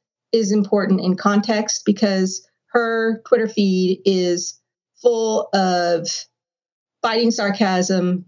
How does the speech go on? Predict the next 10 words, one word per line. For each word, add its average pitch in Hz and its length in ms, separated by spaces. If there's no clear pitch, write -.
bucket 220 260
loads 202 220
of 185 80
profanity, 180 840
but 220 80
it's 214 140
also 240 640
very 214 480
authentic - 640
and, 185 480